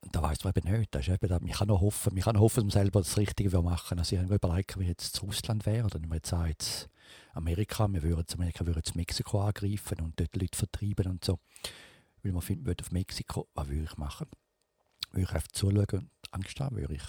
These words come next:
mich das, wie weit würde ich gehen? Würde ich so weit gehen, dass ich da, würde das Gefängnis in Kauf nehmen? Natürlich hoffen wir, also ich hoffe ja, aber weiss man das? Keine Ahnung. Also es ist schon noch, ist schon noch extrem, ist schon noch extrem.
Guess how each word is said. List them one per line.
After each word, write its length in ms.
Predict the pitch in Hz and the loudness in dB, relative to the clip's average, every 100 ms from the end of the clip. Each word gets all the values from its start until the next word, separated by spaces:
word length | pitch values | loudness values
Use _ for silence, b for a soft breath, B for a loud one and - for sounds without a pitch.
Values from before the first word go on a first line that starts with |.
| - - _ | -14 -20 _
mich 200 | - 65 - | -10 -8 -8
das, 460 | - 98 - - - | -6 -4 -6 -8 -2
wie 120 | 98 | 0
weit 160 | 107 - | 0 6
würde 180 | 117 131 | 8 10
ich 60 | |
gehen? 240 | 107 123 160 B B B B B B B B B | 8 8 6 B B B B B B B B B
Würde 180 | - 98 | 0 2
ich 60 | 90 | 2
so 100 | 92 | 0
weit 140 | 92 | 2
gehen, 120 | - | 4
dass 100 | 92 | 4
ich 100 | 87 | 2
da, 100 | - | 0
würde 180 | 90 95 | -2 -2
das 160 | 90 - | -4 -2
Gefängnis 420 | 90 101 113 - | -2 0 0 0
in 260 | 110 110 104 _ | -2 -2 -4 _
Kauf 420 | - 107 110 - - | -6 0 0 -2 -2
nehmen? 320 | 107 110 139 _ - - | -2 -2 -6 _ -16 -12
Natürlich 300 | - 80 - | -6 -6 -4
hoffen 300 | 87 - 92 | -6 -6 -6
wir, 60 | |
also 140 | - 69 | -6 -6
ich 160 | - | -4
hoffe 320 | 82 95 - | -4 -2 0
ja, 380 | 92 73 78 175 - | 0 0 -2 -4 -6
aber 300 | - - - _ _ | -8 -8 -16 _ _
weiss 280 | 71 76 - | -6 -6 -4
man 60 | 107 | -2
das? 260 | 98 - | -2 -4
Keine 200 | - 85 | -4 -2
Ahnung. 180 | 78 98 | -2 -4
Also 120 | 76 - | -6 -4
es 40 | |
ist 80 | 85 | 0
schon 120 | 113 | 4
noch, 120 | 123 B B B B B B B B - | 4 B B B B B B B B 0
ist 100 | - | 6
schon 120 | 127 | 8
noch 80 | 143 | 8
extrem, 480 | - 104 90 71 - - | 6 4 4 4 -2 -6
ist 120 | - | -2
schon 120 | 92 | 0
noch 80 | 82 | 0
extrem. 440 | 82 - 69 65 | -2 -4 -6 -6